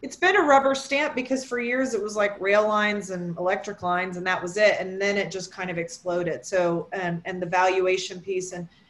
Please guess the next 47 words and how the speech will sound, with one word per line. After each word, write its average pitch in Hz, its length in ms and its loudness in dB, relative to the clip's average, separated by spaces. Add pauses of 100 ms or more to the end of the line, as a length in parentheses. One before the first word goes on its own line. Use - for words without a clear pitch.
(200)
and 269 80 -12
frankly, 494 360 6
people 349 200 6
are 415 100 6
getting 349 300 2
bullied. - 600 2
You 214 100 -8
know, 220 140 2
if 226 120 -2
you 247 120 0
don't 381 280 2
know 247 300 4
your 277 160 0
rights 240 440 6
and 214 120 -4
you 233 60 -6
can't 277 260 -4
afford 262 300 0
a - 20 4
lawyer, 233 580 4
it's - 160 -2
scary 403 540 -2
to 349 60 2
get 190 200 2
these 175 240 -2
letters. 156 520 -4
And 214 200 -4
they're, 226 360 4 (480)
they 233 100 8
lowball 247 680 6
them 247 80 0
when 233 160 0
they 220 140 2
come 214 260 -2
in, 226 300 4
and 220 100 0
then 208 160 0
they 208 160 0
see 214 260 -2
if 202 180 0
you're 202 280 2
smart 196 420 -2
enough 190 280 -2
or 190 80 -4
savvy 185 440 0
enough 180 300 -2 (100)
to, 170 340 0